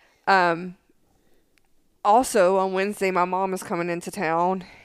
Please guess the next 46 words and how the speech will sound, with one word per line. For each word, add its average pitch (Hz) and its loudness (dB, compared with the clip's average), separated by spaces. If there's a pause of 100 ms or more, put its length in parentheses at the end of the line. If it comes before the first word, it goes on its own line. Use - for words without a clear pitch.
(100)
and 190 -8
she - -10
will 180 -2
be 175 -4
here 180 -2
from 175 -8
Wednesday 175 -6
to 185 -8
Sunday, 208 -4 (360)
and 202 -4
then 196 -2
Sunday 170 -2
is 180 -4
Easter, 208 -6 (220)
which - -16
is - -18 (120)
my 165 -8
favorite 180 -6
holiday. 185 -4 (440)
Um, 175 -4
I 165 2
always 170 2
cook 180 -12
a 185 -8
really 170 -6
big 160 -4
meal, 165 -4 (220)
and 170 -6 (920)
I 170 0
already 160 -2
have 165 -4
that 156 -2
planned, 160 -6 (140)
so - -4
I 165 0
don't 170 0
wanna 180 -2
go 175 -2
into 175 -4
it 175 -4
knowing 165 -6
I 160 0
already 160 -2
have 156 -4
these 156 -10
plans, 180 -6